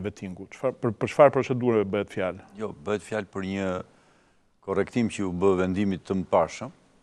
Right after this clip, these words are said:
Speaker 2: të marrë nga kuvendi, i cili mundsonte një riverifikim të kandidatëve të cilat ishin paraqitur, pra, se siç e dini, në fund të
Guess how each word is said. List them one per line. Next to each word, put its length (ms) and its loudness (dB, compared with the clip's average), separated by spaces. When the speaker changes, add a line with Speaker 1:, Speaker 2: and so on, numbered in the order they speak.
Speaker 2:
të 160 -8
marrë 240 0
nga 120 2
kuvendi, 400 -2
i 140 -20
cili 180 -4
mundsonte 560 -2
një 240 -2
riverifikim 800 -2
të 180 -2
kandidatëve 640 2
të 140 -14
cilat 180 -4
ishin 220 -10
paraqitur, 500 -6
pra, 220 -6
se 160 -10
siç 300 -6
e 20 -2
dini, 380 -2
në 160 -20
fund 320 -4
të 80 4